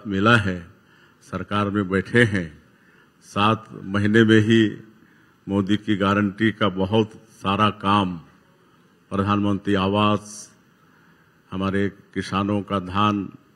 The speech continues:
इक्कीस क्विंटल प्रति एकड़ खरीदना, इकतीस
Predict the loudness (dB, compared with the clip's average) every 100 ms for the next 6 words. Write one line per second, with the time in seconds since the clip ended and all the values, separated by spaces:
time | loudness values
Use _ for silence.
0 | _ -14 -6 -6 -4 -4 -2 -2 -2 -4
1 | -4 -4 -2 -4 -6 -4 -2 0 0 0
2 | -2 -10 _ _ _ _ _ _ _ -16
3 | -4 -2 -2 -6 -14 -20